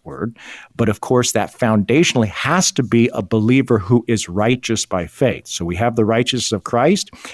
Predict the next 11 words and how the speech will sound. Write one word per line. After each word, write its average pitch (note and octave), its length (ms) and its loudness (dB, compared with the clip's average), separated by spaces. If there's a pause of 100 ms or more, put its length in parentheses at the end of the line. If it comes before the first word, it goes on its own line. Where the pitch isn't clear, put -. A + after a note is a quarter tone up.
(100)
and A2+ 120 2
now B2 200 4
we A#2 180 4
are A2+ 80 2
beginning A2 560 0
to - 140 -6 (100)
act G#2+ 400 -4 (120)
righteously F#2+ 880 -4
toward G2+ 320 -4 (100)
our F2+ 140 -8
neighbor. G#2 440 -2